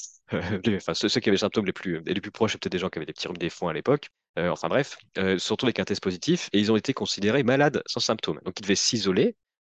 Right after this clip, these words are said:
de leur non-maladie et quinze jours plus tard, ils refaisaient un test. Quand il apparaissait négatif, ils étaient considérés guéris de la non-maladie qu'ils avaient eue et même immunisés contre la non-maladie qu'ils avaient eue. Donc là, on est, là, on a basculé dans la folie à ce moment-là.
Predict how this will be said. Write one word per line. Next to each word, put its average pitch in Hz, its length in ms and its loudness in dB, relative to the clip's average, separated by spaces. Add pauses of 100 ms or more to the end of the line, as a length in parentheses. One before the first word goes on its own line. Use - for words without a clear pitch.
de 104 80 0
leur 101 140 2
non-maladie 147 580 0 (340)
et 101 100 2
quinze 131 240 4
jours 127 160 2
plus 117 140 -4
tard, 113 200 4
ils 80 80 2
refaisaient 82 260 -2
un 101 120 0
test. - 460 2
Quand - 220 -6
il 92 60 0
apparaissait - 380 0
négatif, 90 500 0
ils 104 60 0
étaient 110 160 0
considérés 104 500 0
guéris 147 480 4
de 92 100 0
la 90 100 2
non-maladie 113 460 4
qu'ils - 260 -8
avaient 85 160 0
eue 147 140 4
et 92 60 4
même 101 160 4 (140)
immunisés 165 520 2 (300)
contre 110 280 0
la - 80 4
non-maladie 107 440 2
qu'ils 110 200 2
avaient 90 140 2
eue. - 140 -12 (380)
Donc 104 160 0
là, 190 120 10
on 151 140 6
est, 107 240 10
là, 143 140 6
on 151 100 4
a 117 60 6
basculé 110 320 2
dans 127 80 2
la 101 60 0
folie 95 340 -6 (220)
à - 60 -10
ce - 120 -8
moment-là. 73 280 -6